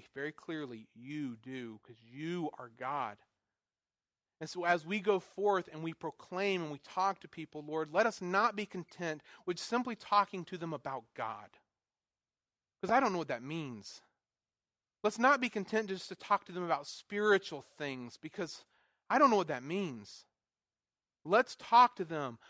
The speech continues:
about the foolishness and the offensiveness of Jesus. Give us boldness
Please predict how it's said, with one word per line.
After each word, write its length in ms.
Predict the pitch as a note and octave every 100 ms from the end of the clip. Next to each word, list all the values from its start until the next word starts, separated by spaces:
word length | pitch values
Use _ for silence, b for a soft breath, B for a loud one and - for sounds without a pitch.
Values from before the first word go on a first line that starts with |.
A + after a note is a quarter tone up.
| B
about 300 | D#3+ F3 E3+
the 80 | -
foolishness 920 | _ - A#3 B3+ B3+ - A3+ A#3 - B -
and 100 | E3+
the 80 | D#3
offensiveness 920 | - - B3 A#3 G3 E3+ D3+ C#3 b b -
of 200 | C3 A#2+
Jesus. 720 | F3+ G#3+ F#3 B2+ G2 - - _ _ _ _ _ _ _ _
Give 160 | A3+ A#3
us 140 | G3+
boldness 800 | D#3 C#3 F#3+ A3 A#3+ F#3+ C#3+ -